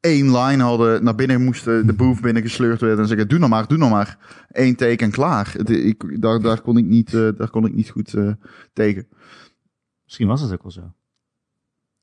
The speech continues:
Speaker 1: Assassin's Creed twee heeft bij mij een hele zure nasmaak achtergelaten vanwege dat belachelijke einde.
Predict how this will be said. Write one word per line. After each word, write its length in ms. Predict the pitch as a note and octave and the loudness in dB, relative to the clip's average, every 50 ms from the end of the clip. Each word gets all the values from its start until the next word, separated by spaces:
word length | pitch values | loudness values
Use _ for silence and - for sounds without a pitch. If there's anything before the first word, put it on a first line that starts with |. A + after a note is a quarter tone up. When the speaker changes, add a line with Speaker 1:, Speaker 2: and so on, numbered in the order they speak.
| _ _ - | _ _ -6
Speaker 1:
Assassin's 380 | - - - E3+ - - C3+ - - | -2 0 0 0 -2 -2 -6 -6 -2
Creed 340 | E3+ F3 E3 - - - _ _ _ _ _ _ _ _ _ _ _ _ _ _ _ _ | 0 0 0 -2 -4 -12 _ _ _ _ _ _ _ _ _ _ _ _ _ _ _ _
twee 560 | - - - C3 B2 C3 C#3 C#3 D3 F#3 G#3 F3+ | -6 -4 -2 0 2 2 2 2 4 4 4 2
heeft 160 | D#3 C#3 - | 2 2 2
bij 80 | C3+ | 2
mij 240 | B2+ A#2+ A#2+ B2 A#2+ | 2 4 4 4 4
een 60 | A2+ | 4
hele 180 | A2+ A#2+ B2 A#2+ | 2 2 2 0
zure 320 | G#2 - A#2+ B2 A#2+ A2+ | 0 0 2 2 2 4
nasmaak 440 | A2+ G#2+ G#2 G#2+ A2+ - A2 G2 - | 2 2 2 0 -2 -2 -4 -4 -4
achtergelaten 440 | - A2 - G#2 G#2+ G2+ G2 - G#2 | -4 -6 -4 -2 -2 0 -2 -2 -4
vanwege 240 | G2 G2 G2 G2 G2 | -4 -2 -2 0 0
dat 120 | F#2+ F#2+ E2+ | -2 -2 -2
belachelijke 480 | G2 F#2+ F#2+ F#2 - G#2+ G2 F2+ - | 0 -2 -2 -2 -2 -4 -4 -2 -2
einde. 400 | B1 D2 F#2+ G2 G#2 A#2 B2+ C3 | -2 -2 -2 -2 -2 -4 -6 -10